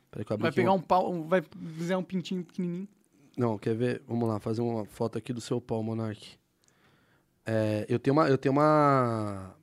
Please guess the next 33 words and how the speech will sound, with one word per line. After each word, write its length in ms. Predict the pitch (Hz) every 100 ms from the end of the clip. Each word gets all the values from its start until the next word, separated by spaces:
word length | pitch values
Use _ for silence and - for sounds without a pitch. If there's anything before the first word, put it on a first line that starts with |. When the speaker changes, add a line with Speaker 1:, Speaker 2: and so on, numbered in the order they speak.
| _ _ - 110 -
Speaker 1:
depois 280 | 117 139 147
disso 100 | 143
daqui 220 | 131 135
eu 60 |
tenho 180 | 135 143
uma, 360 | 151 156 156 135
um 100 | 120
desabafo 360 | 113 135 123 -
pra 140 | 131
fazer. 400 | - 143 113 95 - _ _ _
Speaker 2:
Tá. 180 | 151 123
Speaker 1:
Levanta 320 | 120 131 127
aí, 40 |
Monark, 320 | 110 104 95 -
deixa 160 | - -
eu 40 |
fazer 160 | 110 107
o 60 |
seu 140 | 98 104
pau. 200 | 104 98 _ _ - _ _ _ _ _ _ _
Tá 80 | 117
aqui. 260 | - - - _ _ _ _ _ _ _ _ _ _ _ _ _ _ _ _ _
Pronto, 260 | 113 98 -
foi 120 | 135
só 100 | 185
seu 120 | 214
pau, 160 | 208 196
não, 120 | 226
não, 140 | 190
já, 140 | 135 139
já, 140 | 139
já 100 | 131
botei. 280 | 123 -